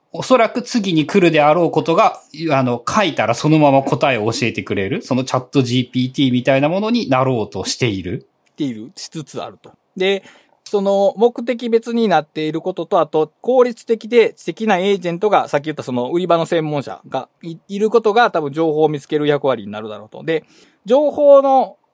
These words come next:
Speaker 2: 専-、知的なエージェントがいるっていうのはどういうことかっていうと、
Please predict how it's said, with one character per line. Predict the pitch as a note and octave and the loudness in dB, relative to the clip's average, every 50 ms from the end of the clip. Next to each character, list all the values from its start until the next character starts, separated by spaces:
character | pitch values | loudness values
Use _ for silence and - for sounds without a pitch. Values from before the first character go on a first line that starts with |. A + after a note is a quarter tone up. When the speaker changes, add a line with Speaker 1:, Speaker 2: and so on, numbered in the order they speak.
| _ _ _ G3 | _ _ _ -4
Speaker 2:
専-、 | - A#3+ A#3+ B3 B3 A3+ - - G3+ F#3+ F3+ | 2 4 4 4 2 -2 -4 -8 -10 -12 -10
知 | - - | -12 0
的 | - A#3 A#3 D4 | 0 0 0 2
な | C4+ A3+ | 2 2
エ | G3+ G#3+ | 4 6
ー | A3+ A3+ | 4 4
ジ | G3 F#3+ | 4 0
ェ | E3+ | -2
ン | D#3 | 0
ト | C#3 C3 | -2 -2
が | C3+ C#3 | 0 0
い | D#3+ | 2
る | F3+ | 0
っ | F#3 | 0
て | - - E3 | -2 -4 -6
い | |
う | |
の | C#3+ | -6
は | C3+ | -4
ど | B2+ D#3+ F#3 | -2 -2 -2
う | |
い | F#3+ | -2
う | |
こ | G3+ G#3 | -2 -4
と | G3 G3 | -6 -4
か | D#3+ D3+ | -4 -4
っ | |
て | - - | -4 -6
い | C3 | -10
う | B2+ | -4
と、 | D3 C#3+ C3+ - | -2 -2 -2 -4